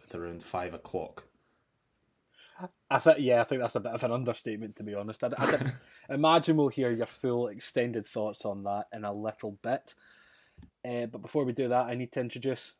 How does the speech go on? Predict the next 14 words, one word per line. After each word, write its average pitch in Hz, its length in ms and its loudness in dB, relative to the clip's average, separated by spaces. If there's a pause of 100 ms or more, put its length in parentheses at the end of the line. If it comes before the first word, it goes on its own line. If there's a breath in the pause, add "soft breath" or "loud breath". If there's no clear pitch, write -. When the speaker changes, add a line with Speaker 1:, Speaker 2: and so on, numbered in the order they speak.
(140)
Speaker 2:
today's 139 240 0
final 143 300 0
guest. 165 440 2
Uh, 123 300 0
we 127 80 -4
are 127 80 4
joined 151 400 2
by 131 320 4 (440 soft breath)
Energy 139 280 0
Sports' 127 340 -6
very 143 300 6
own 131 180 4
Jonathan 127 400 4
Woodgate. 117 460 -4